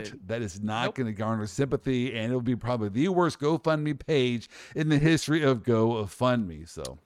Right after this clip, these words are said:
Speaker 1: For sure.
Speaker 2: all right, Chris,
Speaker 1: Well, you
Speaker 2: I
Speaker 1: know what
Speaker 2: think
Speaker 1: Shakespeare said, right? "When you conquer a civilization, the first thing you do is kill all the lawyers."
Speaker 2: And why is that? For comedic value, because that's what
Speaker 1: Absolutely.
Speaker 2: everyone <laughs> wants.
Speaker 1: Absolutely.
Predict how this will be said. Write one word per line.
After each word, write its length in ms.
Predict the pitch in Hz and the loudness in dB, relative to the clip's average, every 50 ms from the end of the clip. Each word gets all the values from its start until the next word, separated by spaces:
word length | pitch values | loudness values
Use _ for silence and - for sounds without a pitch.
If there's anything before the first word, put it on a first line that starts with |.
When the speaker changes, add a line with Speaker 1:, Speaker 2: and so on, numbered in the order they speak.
| _ _ | _ _
Speaker 1:
For 140 | - 57 50 | -20 -20 -20
sure. 280 | - - - 85 101 - _ _ _ _ _ _ _ - | -18 -16 -16 -16 -18 -18 _ _ _ _ _ _ _ -4
Speaker 2:
all 60 | 104 | -4
right, 200 | 107 95 80 - | -2 -2 -4 -6
Chris, 180 | - 101 98 95 | -6 -6 -4 -2
Speaker 1:
Well, 60 | - | 0
you 40 | 156 | 0
Speaker 2:
I 40 | 175 | 2
Speaker 1:
know 40 | - | 2
what 100 | 262 254 | 2 2
Speaker 2:
think 60 | - | 2
Speaker 1:
Shakespeare 360 | 220 233 226 - - 202 175 | 0 -2 -2 -4 -6 -6 -6
said, 260 | - - - 147 135 135 | -4 -2 -4 -4 -2 -2
right? 300 | 139 139 165 220 - - _ _ _ _ _ _ _ _ _ _ _ _ _ _ _ _ _ _ _ _ _ _ _ _ _ _ - - | -2 -2 -2 -4 -6 -10 _ _ _ _ _ _ _ _ _ _ _ _ _ _ _ _ _ _ _ _ _ _ _ _ _ _ -16 -12
"When 140 | 123 131 | -10 -8
you 60 | 131 127 | -8 -6
conquer 340 | - 160 156 165 - 180 | -4 -4 -4 -2 -2 -4
a 60 | 175 165 | -6 -4
civilization, 680 | - 190 180 175 180 170 156 175 180 180 175 - 190 | -6 -8 -8 -6 -6 -6 -4 -4 -6 -6 -6 -8 -8
the 80 | 170 151 | -10 -10
first 260 | - 165 160 147 - | -10 -10 -10 -8 -8
thing 120 | 170 165 | -8 -8
you 100 | 165 160 | -6 -6
do 180 | 151 175 196 214 | -4 -4 -4 -4
is 120 | 190 - | -6 -8
kill 300 | - - - - 131 131 | -10 -14 -12 -10 -10 -8
all 100 | 135 135 | -8 -8
the 60 | 135 143 | -8 -8
lawyers." 580 | 143 135 113 107 101 101 104 - - - - _ _ _ _ _ _ - | -8 -8 -8 -8 -10 -12 -14 -18 -20 -20 -20 _ _ _ _ _ _ -4
Speaker 2:
And 220 | 110 117 120 113 | -2 -2 -2 0
why 240 | 117 127 127 135 147 | 0 2 2 2 2
is 200 | 147 147 135 113 | 2 0 0 0
that? 320 | 127 127 117 104 90 - - - _ | -2 -4 -4 -4 -8 -10 -14 -10 _
For 160 | 131 135 135 | 0 0 0
comedic 560 | - - 127 123 117 120 120 123 120 120 113 | 0 -2 -2 0 2 2 2 2 0 -2 -4
value, 640 | 104 95 101 113 107 107 110 110 110 104 98 95 92 92 | -6 -6 -6 -6 -4 -4 -4 -4 -4 -4 -4 -6 -6 -6
because 240 | 95 101 - 117 | -8 -8 -6 -6
that's 140 | 104 120 - | -6 -6 -4
what 100 | 139 143 | 2 6
Speaker 1:
Absolutely. 680 | 160 156 160 127 127 - 180 - 160 156 143 131 127 120 | 6 6 6 6 4 2 2 2 2 2 0 2 2 2
Speaker 2:
everyone 260 | - - - 208 175 | 2 2 0 -2 -2
<laughs> 60 | - - | 0 -2
wants. 440 | 208 - - - - - - - - | -2 -4 -4 -8 -12 -12 -12 -10 -6
Speaker 1:
Absolutely. 800 | 147 139 135 139 131 127 - 143 131 135 135 127 120 117 110 | -4 -2 -2 -2 -4 -6 -8 -6 -4 -4 -4 -4 -6 -8 -10